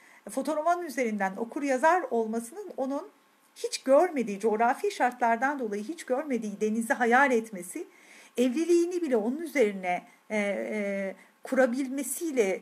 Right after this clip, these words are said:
ilişkilendiriyoruz mesela. Yani, e, e, filmde, e,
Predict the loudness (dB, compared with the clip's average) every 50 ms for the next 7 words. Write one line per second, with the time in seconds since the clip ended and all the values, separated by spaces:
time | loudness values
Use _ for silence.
0 | -6 -10 -10 -10 -10 -12 -10 -8 -8 -8 -8 -8 -10 -10 -8 -6 -6 -6 -6 -8
1 | -10 -12 -14 -14 -10 -10 -8 -6 -4 -4 -4 -4 -2 -2 -2 -2 -2 -2 -2 -4
2 | -4 -4 -8 -14 _ _ _ _ _ _ _ _ _ _ _ _ _ _ _ _
3 | _ _ -20 -20 -20 -20 -20 -20 -20 _ -6 -2 0 0 0 0 0 0 0 0
4 | 0 0 -2 -2 -4 -6 -8 -8 -6 -4 -4 -4 -6 -8 -8 -4 -2 -2 -2 0
5 | 0 2 4 4 4 4 2 -2 -6 -12 _ _ _ _ -4 -2 0 0 0 -2
6 | -2